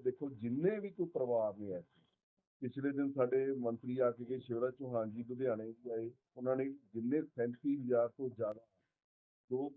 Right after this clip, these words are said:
ਪ੍ਰਭਾਵਿਤ ਜਿਨ੍ਹਾਂ ਦੇ ਘਰ ਢਹਿ ਗਏ, ਉਹਨਾਂ ਨੂੰ ਉਸੇ ਮੌਕੇ ਦੇ ਉੱਤੇ ਇੱਕ ਲੱਖ ਸੱਠ ਹਜ਼ਾਰ ਪਰ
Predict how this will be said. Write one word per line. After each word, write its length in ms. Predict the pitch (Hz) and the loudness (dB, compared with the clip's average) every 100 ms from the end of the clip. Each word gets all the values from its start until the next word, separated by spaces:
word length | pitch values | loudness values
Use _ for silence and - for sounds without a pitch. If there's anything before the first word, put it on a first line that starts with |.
| - | -8
ਪ੍ਰਭਾਵਿਤ 500 | 143 135 117 120 131 | -2 2 2 2 0
ਜਿਨ੍ਹਾਂ 260 | 131 143 | 0 0
ਦੇ 80 | 147 | -2
ਘਰ 280 | 147 143 110 | 2 4 4
ਢਹਿ 280 | 104 127 123 | 6 6 6
ਗਏ, 180 | 107 87 - _ _ - | 0 -4 -10 _ _ 0
ਉਹਨਾਂ 200 | 156 170 | 4 6
ਨੂੰ 220 | 170 170 - | 4 0 -4
ਉਸੇ 380 | 151 156 - 180 | -4 -4 2 4
ਮੌਕੇ 500 | 156 127 127 127 160 | 4 2 2 4 4
ਦੇ 120 | 160 | 6
ਉੱਤੇ 580 | 143 135 - 139 139 147 - - | 4 2 2 4 4 2 -4 -4
ਇੱਕ 300 | 143 - 151 | -4 0 -2
ਲੱਖ 460 | 131 123 123 - | 2 2 2 -4
ਸੱਠ 480 | 147 _ 135 135 - | -10 _ -2 -2 0
ਹਜ਼ਾਰ 340 | 160 127 123 | 0 4 4
ਪਰ 500 | 135 - 147 165 151 | 2 0 6 8 8